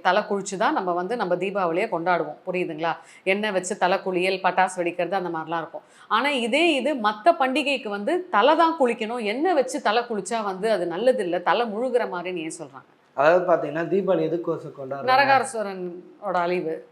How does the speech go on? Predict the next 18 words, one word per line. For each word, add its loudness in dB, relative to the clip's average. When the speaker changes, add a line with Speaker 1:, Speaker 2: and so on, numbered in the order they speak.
Speaker 2:
ஆ, -4
இன்னைக்கு 4
நம்ம 4
வீட்ல 2
ஒருத்தவங்க 4
இறந்துட்டாங்க, 2
என்ன 2
பண்ணுவோம்? 0
இறந்தவங்களுக்கு -4
சடங்கு? -10
Speaker 1:
ஆ, -4
எண்ணெய் 0
வச்சு. -6
Speaker 2:
எண்ணெய் 6
வச்சு, 2
சீக்கா 4
வச்சு -2
வழிபட்டு 0